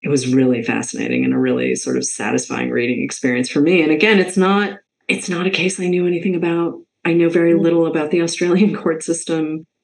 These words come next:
Speaker 2: Mm.
Speaker 1: but I recognize the characters. I recognize you as a narrator. I recognize the families, the members of the families, the various people who roll through this book, the same way that I can recognize the characters in The Children's Bach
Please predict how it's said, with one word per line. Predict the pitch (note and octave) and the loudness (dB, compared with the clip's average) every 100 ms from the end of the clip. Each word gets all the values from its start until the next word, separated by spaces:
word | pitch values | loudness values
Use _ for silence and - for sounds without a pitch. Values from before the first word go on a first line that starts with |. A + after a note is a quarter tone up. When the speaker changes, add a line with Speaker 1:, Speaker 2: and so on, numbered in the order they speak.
| _ G3 | _ -4
Speaker 2:
Mm. | F#3+ F3+ - | -2 -4 0
Speaker 1:
but | D#3+ | 2
I | E3 | 4
recognize | D3+ D#3+ D#3+ F3+ E3 D3+ C#3+ | 4 2 2 2 4 2 0
the | |
characters. | D3+ - B2 A#2 - - - - - | -4 -2 -2 -2 -4 -4 -2 -2 0
I | D#3+ | 2
recognize | D#3+ D#3+ D#3+ D#3 D3 C#3 B2+ | 4 2 2 4 4 2 0
you | B2+ D3+ D#3 D3+ D3 D3+ - _ _ | 2 2 4 2 0 -4 -16 _ _
as | B2+ | -2
a | - | 2
narrator. | D3 B2+ B2+ B2+ B2+ B2 B2 | 4 4 4 4 4 0 2
I | C#3+ | 2
recognize | C3+ C3 B2 C3+ C3 - | 2 2 0 0 0 -2
the | D3+ | -6
families, | - B2+ B2+ B2+ B2+ B2+ | 0 2 4 4 4 2
the | C3 | 4
members | B2+ B2+ B2+ | 4 4 2
of | A#2+ | 0
the | B2+ | 0
families, | C3+ C3 B2 | 2 2 2
the | C3 C3 C3 D#3+ C#3 | 2 2 0 -2 -2
various | E3 D#3 D3 C#3 C3+ | 0 2 4 2 2
people | D#3 C#3 C3+ | 0 2 2
who | C#3 | 2
roll | B2+ C3 C3+ | 2 0 0
through | - C#3+ | 2 2
this | C3+ - | 2 0
book, | - F#3 - - _ _ - | 0 0 0 -12 _ _ 2
the | F#3+ | 2
same | G3 - B3+ D4 | 2 2 4 6
way | F#3+ | 4
that | E3+ | 4
I | D3+ | 2
can | D3 D#3+ | 0 2
recognize | D3 E3 F3 C#3+ C3 B2+ | 2 2 2 4 2 2
the | - | 0
characters | - D#3 E3+ F3+ F3+ B2 A#2+ A#2+ A#2+ - - - _ _ _ _ | 0 2 2 0 0 -2 0 -2 -2 -6 -8 -18 _ _ _ _
in | D#3+ D3 | 2 4
The | C#3 | 4
Children's | - D3+ D3 C3+ | 4 4 4 2
Bach | - A#2+ A#2 A#2 | 2 -2 -2 -8